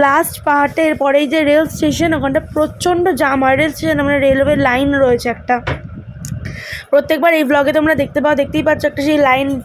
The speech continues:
দেখা যাবে, আমি ব্লগে এটা তিথি ক্যাপচার করেছে, কিন্তু ক্যাপচার করেছে। দেখতে দেখতে পাঁচটা ব্লগ, maybe পাঁচটাই দিয়েছিলাম, হ্যাঁ পাঁচটা ব্লগ শেষ হয়ে গেল। এইভাবেই আমাদের ঘোরাও শেষ হয়ে গেল।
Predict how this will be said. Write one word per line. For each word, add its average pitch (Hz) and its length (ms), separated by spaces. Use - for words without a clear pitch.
দেখা 277 220
যাবে, 269 180
আমি 240 140
ব্লগে 240 340
এটা 262 120
তিথি 311 260
ক্যাপচার 302 400
করেছে, 285 340
কিন্তু 392 240
ক্যাপচার 277 380
করেছে। 208 360
দেখতে 285 240
দেখতে 349 260
পাঁচটা 302 460
ব্লগ, 320 300
maybe 320 220
পাঁচটাই 359 400
দিয়েছিলাম, 277 500
হ্যাঁ 269 220
পাঁচটা 294 340
ব্লগ 339 300
শেষ 294 320
হয়ে 320 200
গেল। 302 180
এইভাবেই 277 540
আমাদের 285 380
ঘোরাও 240 480
শেষ 233 260
হয়ে 214 180
গেল। 214 160